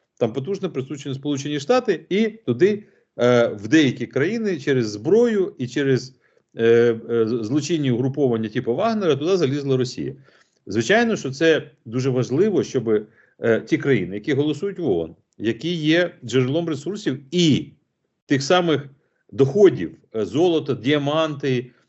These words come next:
е, що хочете, для, е, бандитських російських угруповань, з цими країнами треба щось робити. І з ними найкраще, що робити, це вступити в діалог і показати, що ми для них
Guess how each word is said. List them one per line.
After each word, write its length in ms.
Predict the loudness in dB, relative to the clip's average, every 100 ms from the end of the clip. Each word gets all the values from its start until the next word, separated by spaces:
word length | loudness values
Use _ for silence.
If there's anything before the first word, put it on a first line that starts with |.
| _ -4
е, 400 | 2 4 2 0
що 200 | -2 -4
хочете, 540 | 2 2 2 -6 -6 -6
для, 420 | 0 2 2 2
е, 760 | -2 -4 -2 0 -2 -4 -6
бандитських 560 | 0 0 2 0 -4 -8
російських 460 | -8 -8 -8 -8
угруповань, 500 | -4 -4 2 2 2 -4 _ -20 _ _
з 80 | -2
цими 180 | -2
країнами 280 | 0 -2 0
треба 160 | -2 -2
щось 260 | -4 -4
робити. 440 | -2 0 0 0 -10 _ _
І 180 | 2 2
з 100 | 2
ними 280 | 0 0 0
найкраще, 480 | 0 2 2 2 -4
що 160 | -4
робити, 440 | -4 -2 -4 -4 -12 _ _ _
це 140 | 2
вступити 460 | 2 0 -2 -2 -2
в 60 |
діалог 460 | 2 4 4 2 -2 -8
і 80 |
показати, 640 | -8 -4 -2 0 0 -2 -12
що 320 | -16 -6 -4 -6 -6
ми 280 | -4 -2 -4 -10
для 120 | -6 -2
них 220 | -2